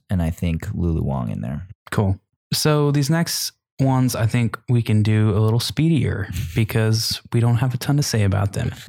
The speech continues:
Speaker 1: Yeah.
Speaker 2: All right. So documentary feature. Unfortunately, I have not seen any of these.
Speaker 1: Same.
Speaker 2: Maybe American Factory wins.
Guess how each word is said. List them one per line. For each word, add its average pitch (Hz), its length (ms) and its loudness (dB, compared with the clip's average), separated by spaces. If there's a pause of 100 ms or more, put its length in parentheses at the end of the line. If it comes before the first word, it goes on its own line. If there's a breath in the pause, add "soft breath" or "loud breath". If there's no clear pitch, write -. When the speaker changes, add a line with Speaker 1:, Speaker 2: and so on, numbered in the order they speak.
Speaker 1:
Yeah. - 240 -4 (340)
Speaker 2:
All 120 160 2
right. 110 300 0
So 113 200 -2
documentary 131 580 2
feature. 127 720 0
Unfortunately, 127 680 2
I 110 40 0
have 107 120 2
not 110 200 0
seen 110 200 0
any 107 260 4
of 98 80 2
these. 92 500 0 (140 loud breath)
Speaker 1:
Same. 85 420 -2 (180)
Speaker 2:
Maybe 127 360 2
American 135 380 0
Factory 110 360 0
wins. 95 640 0